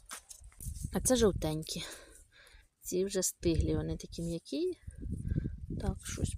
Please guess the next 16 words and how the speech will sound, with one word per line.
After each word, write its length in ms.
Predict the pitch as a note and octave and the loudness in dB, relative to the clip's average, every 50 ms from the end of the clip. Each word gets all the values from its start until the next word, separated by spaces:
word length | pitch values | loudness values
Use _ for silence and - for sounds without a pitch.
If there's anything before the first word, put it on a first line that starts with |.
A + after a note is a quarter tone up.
| - | -6
полізло. 640 | - - E3+ E3+ F#3+ F#3+ G#3 G#3+ - - A#3 A#3+ B3 - - - - - - - - - - - - - - - - - - - - - - - - - - - - - - - - - - - - - - - - - - - | -4 -4 -4 -4 -4 -4 -4 -4 -4 0 0 0 0 0 -4 -8 -10 -12 -12 -12 -14 -16 -14 -14 -12 -12 -12 -12 -12 -14 -14 -14 -14 -14 -14 -14 -14 -14 -14 -16 -16 -16 -14 -14 -14 -14 -14 -16 -16 -18 -18 -20 -20 -20 -12 -4
Це 140 | - - - - - - | 0 0 0 0 4 8
оберіг, 680 | - A3+ A#3 G#3+ G3+ G#3 A3 A3 G#3 F#3+ F3 D#3+ D3+ - - - - - - - - - - - | 10 12 12 10 10 10 12 12 12 12 12 8 4 2 -6 -2 0 2 2 2 0 -4 -14 -16
помідорчики. 880 | - - E3+ E3+ E3 E3 F#3 D#3+ D#3 D3+ - - - - - - - - - - - - - - - - - - - - - - - - | -10 -8 -6 -4 -4 -4 -2 -2 -2 -2 -2 -4 -6 -8 -12 -12 -12 -10 -10 -10 -8 -6 -4 -6 -6 -6 -8 -14 -16 -16 -18 -20 -20 -18
Щось 280 | - - - - - - | -18 -16 -12 -12 -10 -6
сьогодні 380 | - G#3+ G#3+ G#3+ F#3+ G3 G3+ F#3+ | -6 -4 0 0 0 2 2 0
в 40 | F#3+ | 2
мене 220 | F#3+ F#3 F#3 F#3 | 2 2 0 0
телефон 500 | - - G3 F3+ F3+ F3+ - - D3+ D3 | 0 2 2 2 2 0 -2 -4 -4 -4
не 80 | - - | -4 -8
хоче 300 | - - - - - - | -8 -6 -6 -6 -6 -6
фокусуватися. 760 | - - - - - - - - - - D3 - - - | -6 -8 -8 -8 -8 -8 -6 -2 -2 -2 -2 -2 -4 -2
Вони 200 | F3 F#3 F#3 F#3+ | -2 0 2 0
жовті, 340 | F#3+ - G#3 F#3 F3 - - | 2 2 2 0 0 0 -2
гарно 460 | D#3+ F3 F#3 F3 F3 D#3+ D#3+ D#3+ E3 | -2 2 2 0 0 0 -4 -4 -4
жовті. 400 | E3+ F#3+ E3 D#3 E3 - - G3+ | -4 -4 -4 -4 -6 -8 -14 -16